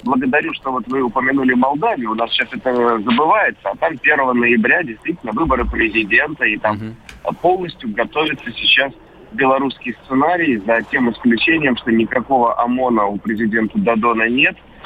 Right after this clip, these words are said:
Speaker 1: и силовой аппарат он не, не контролирует, и там полыхнёт.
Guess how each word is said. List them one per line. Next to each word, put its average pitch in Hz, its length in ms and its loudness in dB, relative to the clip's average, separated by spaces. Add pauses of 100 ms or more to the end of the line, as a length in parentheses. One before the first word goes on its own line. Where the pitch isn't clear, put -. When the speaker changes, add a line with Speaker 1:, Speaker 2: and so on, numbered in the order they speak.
(260)
Speaker 1:
и 101 140 -4
силовой 123 380 2
аппарат 113 420 -2
он 110 120 0 (120)
не, 113 140 6
не 113 200 4
контролирует, 131 840 0 (440)
и 110 500 2
там 160 280 -2
полыхнёт. 160 640 -2